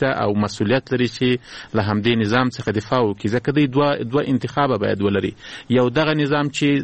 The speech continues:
د ستونزو مشکلاتو سره مخامخ ده او دغه له تیرو څو کالو مخامخ ده، نننی مشکل نه ده، او یو هغه انارشي له چې د، په دوه نوي کال کې وه یا له هغه نه وروسته وه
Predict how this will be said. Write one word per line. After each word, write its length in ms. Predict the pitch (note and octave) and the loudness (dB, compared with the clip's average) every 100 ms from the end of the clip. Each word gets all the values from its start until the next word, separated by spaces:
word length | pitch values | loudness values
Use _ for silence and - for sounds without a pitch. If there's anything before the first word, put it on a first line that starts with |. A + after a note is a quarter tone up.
| - | -2
د 160 | A2+ | -2
ستونزو 540 | A2 - D3 C#3 C3+ B2 | -2 0 0 2 2 2
مشکلاتو 800 | A2+ - - A#2 C3+ - C3+ B2+ | 0 -2 0 2 2 0 0 0
سره 240 | B2+ A2+ | 0 0
مخامخ 560 | G#2 - G#2 A2 - - | 0 -4 -2 0 0 0
ده 180 | C#3 C#3 - - - | -2 -2 -8 -12 -2
او 140 | A2 | 0
دغه 220 | A2 B2+ A#2+ | 2 0 0
له 100 | A2+ | 0
تیرو 220 | C3+ B2 | 0 0
څو 220 | - C#3+ | 0 -2
کالو 240 | C#3+ D3+ E3 | 0 0 2
مخامخ 460 | C3 - G#2 G#2 | 0 0 -2 -2
ده، 100 | A#2 | 0
نننی 260 | A2+ A#2 B2 | 2 2 2
مشکل 340 | A#2 - C3+ | 0 -2 0
نه 140 | C3 A#2 | 0 2
ده، 140 | F#2+ - - - | -2 -4 -16 -2
او 160 | A2+ A#2 | 2 2
یو 180 | C3 C3+ | 2 2
هغه 360 | C3 D#3 D3 | 0 0 0
انارشي 440 | C#3+ C3+ B2 - C3+ | 0 0 -2 -2 0
له 120 | A#2+ | 0
چې 160 | A2 G2+ | -2 0
د، 80 | G#2 A2+ G#2+ G2+ - | 2 2 0 -2 -2
په 60 | |
دوه 180 | G2 A2 | 0 2
نوي 360 | G#2+ A2+ A#2 B2+ | 2 2 2 0
کال 220 | C#3 B2 | 0 -2
کې 120 | - | 0
وه 240 | A#2+ A#2 A2 | -2 0 0
یا 180 | G2+ G#2 | -2 0
له 140 | G#2 | 0
هغه 120 | G#2 | 0
نه 100 | G#2 | 2
وروسته 300 | A2 - C3+ | 2 0 0
وه 160 | B2 | 0